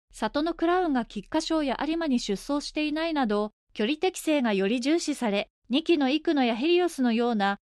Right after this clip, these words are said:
マイルから長距離までという馬はほとんど見かけなくなりました。馬主五十三年目にして、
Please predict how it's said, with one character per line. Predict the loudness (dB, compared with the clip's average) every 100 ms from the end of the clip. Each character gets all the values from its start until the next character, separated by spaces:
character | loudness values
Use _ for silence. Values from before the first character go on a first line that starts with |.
| _
マ | 0 2
イ | 2
ル | -2
か | -2
ら | -4
長 | -2 -2
距 | 0 0
離 | 2
ま | 0
で | 0 -2 -2
と | 2
い | 4
う | 4 2
馬 | 0 0
は | 0
ほ | -2 -4
と | -4
ん |
ど | -2
見 | 0 0
か | -2
け | -2
な | -2
く | 0
な | 0
り | 2
ま | 0 -2
し |
た。 | -2 -2 -4 _ _ _ _ _ _
馬 | 0
主 | 2 0 0
五 | 0
十 | 0 0
三 | -2 -2
年 | -2 -2
目 | -4 -4
に | -6
し | -4
て、 | -4